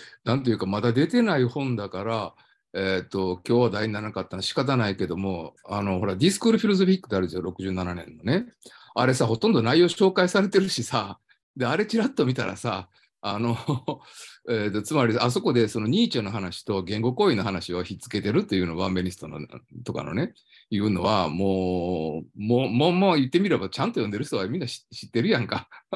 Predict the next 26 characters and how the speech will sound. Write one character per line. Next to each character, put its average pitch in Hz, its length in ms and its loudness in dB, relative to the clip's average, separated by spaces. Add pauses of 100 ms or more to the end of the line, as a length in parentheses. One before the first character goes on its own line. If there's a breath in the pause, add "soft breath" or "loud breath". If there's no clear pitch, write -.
(180)
<laughs> - 400 -18
だ 123 140 2
か 104 80 2
ら、 101 240 0 (400 loud breath)
あ 156 180 2
れ 220 160 10
は 208 240 6
ち 202 160 0
ょ - 40 8
っ 202 100 -6
と 117 100 2
参 120 260 4
照 120 180 2
さ 117 160 2
れ 113 80 2
て 107 100 -6
し - 120 -10
か 107 140 -2
る 98 80 -2
べ 101 120 -4
き 90 140 -8
な 80 120 -6
ん 76 80 -10
か 78 140 -4
な 87 160 -2
と。 - 160 -14